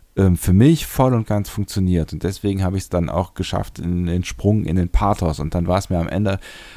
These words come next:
auch fast egal, ähm, dass, äh, dass, dass Michael belohnt wird f-, f-, für das, was sie in dieser Staffel getan hat, weil ich mich so darüber, darüber gefreut habe, äh, über diesen, diesen Pilotfilm zur, ähm, zur,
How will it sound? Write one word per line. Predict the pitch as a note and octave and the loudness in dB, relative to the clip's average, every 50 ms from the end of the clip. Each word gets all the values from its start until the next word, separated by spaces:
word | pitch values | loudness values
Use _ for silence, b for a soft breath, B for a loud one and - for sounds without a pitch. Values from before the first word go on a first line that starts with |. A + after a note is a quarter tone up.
| B B B | B B B
auch | - G2 F2 - | -2 -2 -2 -2
fast | - - - C3 C#3+ - - G2+ | -2 0 0 2 2 0 0 -2
egal, | F#2+ G2 G#2 F#2+ F2+ F#2+ G2 G2 G2+ G2+ - - - | 0 2 2 2 2 2 2 2 0 0 -2 -2 0
ähm, | G2+ G2+ G2+ G2 G2 F#2+ G2 F#2+ F#2 - - - | 0 2 4 4 4 4 2 2 0 -2 -4 -4
dass, | - G2 F2+ F2+ F2 - - - | 0 0 0 0 0 -4 -8 -12
äh, | - - - - - - - C#2+ D2+ D#2 F2 F#2 F2+ F#2 F#2 - - | -12 -12 -14 -14 -12 -10 -8 -6 -4 -2 -2 0 0 -2 -4 -4 -4
dass, | - F#2+ F2 - - - | -4 -4 -4 -4 -4 -6
dass | - E2+ - - | -6 -4 -2 0
Michael | E2+ E2+ G2 - G#2+ F#2 | 0 0 0 0 0 0
belohnt | F2+ F#2 F2 F#2 F#2+ G2+ G2+ - | 2 2 4 4 4 4 4 4
wird | F#2+ F#2 F2 - | 2 2 2 0
f-, | - - - - - - - - | -4 -12 -14 -14 -16 -16 -18 -18
f-, | - - - - - - - | -16 -16 -16 -16 -18 -18 -20
für | - - - - - G2 F#2+ F#2+ F#2 F#2 F2+ F2 | -20 -18 -16 -4 0 4 4 6 6 6 4 2
das, | E2+ F#2 F2+ F2+ - | 2 0 -2 -2 -2
was | F#2 F2+ - | -2 -2 -2
sie | - F2+ | -2 -2
in | |
dieser | F2+ F2 F2 F2 | 0 0 0 0
Staffel | - - F#2 E2+ F2 F2 | 0 -2 -2 -2 -2 -4
getan | E2+ E2 - F#2 F#2+ G#2 G#2 G2 E2 | -6 -4 -4 -2 -2 0 0 0 0
hat, | F2 G#2+ - - B B B B B B B B B - | 0 -2 -4 -8 B B B B B B B B B 2
weil | F#2+ F#2+ G2+ | 4 4 6
ich | G2+ | 6
mich | G#2 G#2 | 4 4
so | F#2+ G#2 G2+ | 4 4 4
darüber, | F#2+ G2 G#2 | 4 4 4
darüber | F#2 G2 F#2 F2+ G2 F#2+ G2 F#2 | 4 4 2 2 2 2 2 0
gefreut | F2+ - - - F2 F2+ G2 - - - - | 0 -2 -2 0 0 0 0 0 -4 -6 -4
habe, | F2+ F2+ F#2 F2+ F#2 F#2 F#2 F2+ F2+ F2+ F2 - - | -2 0 2 2 4 4 4 2 2 2 0 0 -2
äh, | - E2+ F2+ F2+ E2+ C2 | -2 0 0 2 0 0
über | D2+ F2+ E2+ | 0 -2 -2
diesen, | F2 F2 F2 F#2 F2+ E2+ - B B B B B B B B | -2 -4 -4 -4 -6 -8 -8 B B B B B B B B
diesen | F2+ E2+ F2 F2 | -10 -8 -4 0
Pilotfilm | - G2+ F#2+ G2 A2 A2+ - - - - G2+ F#2 F#2 F#2 F2 | 0 2 4 4 4 4 4 2 2 4 6 6 6 4 2
zur, | - - F2+ F2 F2 F2 F2 F2 D#2 - | 2 2 2 2 2 2 0 0 -2 -2
ähm, | - F2 F2 E2 E2 E2+ F2 E2+ - - - - - | -2 -2 -2 0 0 -2 -2 -4 -6 -10 -12 -12 -10
zur, | - - F#2 E2+ E2+ E2+ F2 | -6 -4 -2 -2 -2 -2 -4